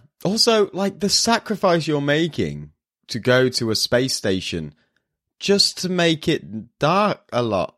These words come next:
Like, to make, I don't even get how it works, but just assuming that it means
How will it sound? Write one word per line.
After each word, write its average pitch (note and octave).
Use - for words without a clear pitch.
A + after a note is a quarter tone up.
Like, C3+
to E3+
make, E3+
I A2
don't B3
even B3
get F3+
how E3
it D3+
works, C#3+
but C3
just -
assuming E3+
that A#2
it B2
means B2